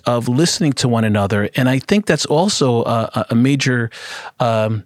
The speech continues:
sample and example to your children, because that, that shows how couples work differences out. And, and, uh,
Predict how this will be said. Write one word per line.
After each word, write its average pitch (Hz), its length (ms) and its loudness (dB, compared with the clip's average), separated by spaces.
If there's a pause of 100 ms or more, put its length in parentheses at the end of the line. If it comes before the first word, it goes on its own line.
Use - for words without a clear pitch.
(120)
sample 139 520 -2
and 117 80 0
example 107 720 -2 (320)
to - 140 -4
your 117 80 0
children, 139 560 0
because 120 520 0
that, 131 240 0
that 127 140 0
shows 147 380 0
how 127 340 0
couples 120 460 -2
work 123 480 -2 (800)
differences 123 560 0
out. 117 340 0 (100)
And, 110 360 -2
and, 107 340 -2 (880)
uh, 92 240 -6